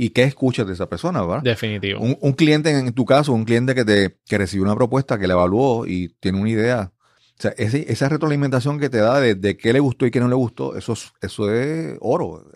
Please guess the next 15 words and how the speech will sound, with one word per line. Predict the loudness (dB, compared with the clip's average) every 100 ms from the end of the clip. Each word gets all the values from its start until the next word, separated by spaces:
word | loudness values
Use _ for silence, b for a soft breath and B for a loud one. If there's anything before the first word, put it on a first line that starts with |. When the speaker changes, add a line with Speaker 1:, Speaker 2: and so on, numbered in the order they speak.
| -12
Speaker 1:
Para | -2
Speaker 2:
Sí, | 2
Speaker 1:
ti | 4
Speaker 2:
para | 4 2
Speaker 1:
eso | 2
Speaker 2:
mí | -2
eso | -2 0
fue | 2
lo | 4
más, | 4
lo, | 4 2
lo | 4 4 4
más | 0
importante | -2 0 2 2 0 -2 -4
siempre, | -4 -2 0 0 0 -2 -2